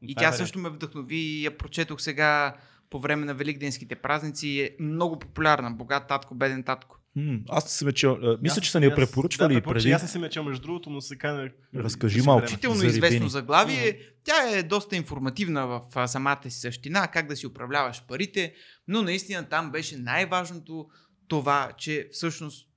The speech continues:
Speaker 1: хората трябва да имат финансова култура.
Speaker 2: Мгм.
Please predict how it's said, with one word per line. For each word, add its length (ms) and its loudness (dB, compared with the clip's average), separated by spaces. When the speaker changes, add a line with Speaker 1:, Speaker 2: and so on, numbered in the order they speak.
Speaker 1:
хората 320 -2
трябва 260 2
да 60 -6
имат 200 -6
финансова 520 -4
култура. 460 -6
Speaker 2:
Мгм. 200 -4